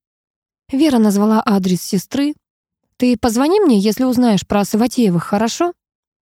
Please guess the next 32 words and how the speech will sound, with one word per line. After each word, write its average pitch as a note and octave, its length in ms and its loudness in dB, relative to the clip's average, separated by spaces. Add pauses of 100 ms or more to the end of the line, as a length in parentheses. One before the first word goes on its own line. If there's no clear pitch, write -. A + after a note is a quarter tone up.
(160)
«Будет F3+ 340 0
исполнено, A#3+ 520 0
госпожа G#3 380 -2
следователь. F3+ 540 -2 (300)
Но, G3+ 60 2
если G3+ 240 0
честно, A#3 300 -2
я F3+ 400 2
даже E3 280 0
рад, E3 240 0
что - 180 -6
ты E3+ 300 2
расшевелила F#3+ 540 0
это E3+ 180 0
змеиное F3 500 2
гнездо. F#3 400 0 (520)
Знаешь, B3 340 0
мне A3+ 160 2
до G#3 100 0
сих F#3+ 160 -2
пор A3+ 160 0
не G3+ 120 4
верится, F#3 320 0
что F3+ 260 0
всё G#3+ 220 0
это A3 160 -4
происходит F#3 520 -2
сейчас, G3+ 580 -4 (120)
в F#3 140 2
нашей G3+ 280 2
тихой F#3+ 360 -2
докторовке. F3+ 720 -2